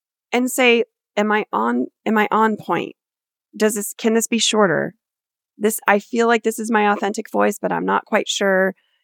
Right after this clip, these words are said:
you know, how can I get some guidance?" And, you know, sometimes we just need to,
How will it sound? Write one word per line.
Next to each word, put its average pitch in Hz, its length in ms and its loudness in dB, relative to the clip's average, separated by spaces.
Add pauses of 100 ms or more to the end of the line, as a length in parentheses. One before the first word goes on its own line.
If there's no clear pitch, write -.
you 208 80 -6
know, 190 160 2
how 190 220 2
can 208 160 -4
I 196 80 2
get - 200 -2
some 190 180 -4
guidance?" - 720 0 (640)
And, 262 300 4
you - 80 -2
know, 294 60 0
sometimes 381 420 -4
we 302 100 2
just 262 240 -4
need 320 160 -2
to, 269 100 -8